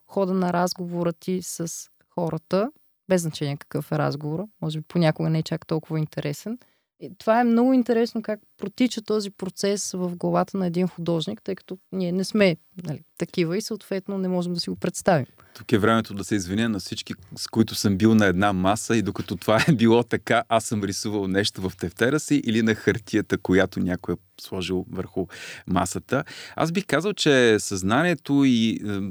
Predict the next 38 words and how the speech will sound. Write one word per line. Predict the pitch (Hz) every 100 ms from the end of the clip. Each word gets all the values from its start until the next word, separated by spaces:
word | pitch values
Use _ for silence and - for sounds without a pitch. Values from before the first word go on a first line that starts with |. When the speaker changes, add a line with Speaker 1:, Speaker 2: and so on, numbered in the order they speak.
| 87 104
Speaker 2:
ума | 107 110 151
на | 160 127
артиста | 101 - 143 - - 127 131 120
е | - 123 131 131 - -
мускул, | 127 135 - 95 92
мускул, | 113 - 120
който | 120 117 113
трябва | - 113
да | 107
се | -
тренира. | 107 90 98 104 98
И | 92
така, | - 107 135
както | 135 127 123
един | 113 139
спортист | - - 104 - 143 127
не | 110
може | 117 131
да | 131
си | -
позволи | 113 101 98 113
дълги | 98 110 110 95
периоди | - 92 90 95 101 107
без | 98 95
да | 85 85 - - - _ -
тренира | 113 101 101 98 92
каквото | - - 90 -
там | - 82 82
прави. | - 76 78 101 185 - - - -
А, | 104 104 101 98
така | - - 147
и | 165
художника | - 117 135 110 151
трябва | - 131 117
да | 92
бъде | 120 123
постоянно | - - - 110 117 123 120 110 107 107
в, | 92 87 110